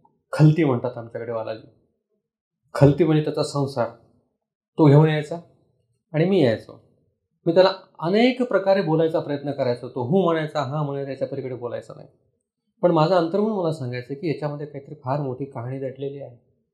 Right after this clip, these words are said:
मग तो बाटली घेऊन बाजूला गेला की मी त्याची खलती उचकून पाहायचो,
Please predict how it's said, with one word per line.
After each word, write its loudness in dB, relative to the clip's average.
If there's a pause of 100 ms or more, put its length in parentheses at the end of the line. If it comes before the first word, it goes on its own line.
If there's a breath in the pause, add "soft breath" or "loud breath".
(1400)
मग 0
तो 2
बाटली 6
घेऊन -2 (320)
बाजूला 4
गेला -4 (680)
की 0
मी 6
त्याची -4
खलती 0
उचकून -2
पाहायचो, -14